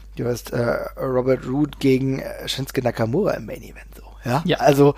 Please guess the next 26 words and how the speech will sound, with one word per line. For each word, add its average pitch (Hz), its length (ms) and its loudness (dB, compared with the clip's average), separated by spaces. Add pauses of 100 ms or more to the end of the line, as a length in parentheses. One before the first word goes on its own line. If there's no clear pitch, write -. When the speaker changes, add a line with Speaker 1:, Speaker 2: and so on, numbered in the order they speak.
(200)
Speaker 2:
Ja. 143 100 -2
Speaker 1:
das 139 140 6
ist 170 140 0
ja 135 120 6
was 120 140 0
ganz 127 160 0
anderes 165 380 2
gewesen, 117 300 -2
eine 131 100 0
ganz 156 180 2
andere 131 300 -2
Erzählung 175 640 4
auch. 117 200 0
Und 156 120 4
das 147 100 6
heißt 127 240 2
auch 143 80 6
nicht, 151 160 0
dass 147 140 2
jetzt 131 180 0
alles 120 240 -2
mega 110 280 -4
geil 233 260 4
da 139 240 8
war, 98 180 -4
ne? 196 220 0